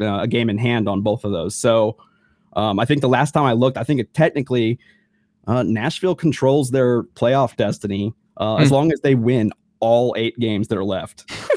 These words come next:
Speaker 1: So, I mean, they've got that. They've got Minnesota, uh, back-to-back with Minnesota and Colorado to end the season. So it's, it's going to be rough. I would say, and again, I've been wrong on this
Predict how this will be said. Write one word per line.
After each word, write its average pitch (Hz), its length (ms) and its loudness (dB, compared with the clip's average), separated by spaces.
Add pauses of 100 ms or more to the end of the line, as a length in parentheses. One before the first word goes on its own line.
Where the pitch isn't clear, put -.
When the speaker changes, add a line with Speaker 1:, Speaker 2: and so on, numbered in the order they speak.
(680)
Speaker 1:
So, 147 340 2
I 147 80 2
mean, 147 300 0 (180)
they've 147 140 2
got 147 220 0
that. 151 240 4
They've 131 120 2
got 135 200 4
Minnesota, 139 760 4
uh, 120 100 -2
back-to-back 127 500 -2
with 113 80 -2
Minnesota 127 500 0
and 110 100 -2
Colorado 113 540 -2
to - 160 -8
end 120 180 0
the 104 60 -2
season. 98 420 -6
So 127 460 0 (800)
it's, 165 240 2
it's 165 220 2
going 170 300 2
to 147 80 -4
be 143 140 2
rough. 123 280 2
I 143 160 0
would 160 200 -2
say, 123 540 0
and 127 100 0
again, 120 280 0
I've 120 120 -4
been 123 220 0
wrong 127 220 0
on 120 140 0
this 117 320 -4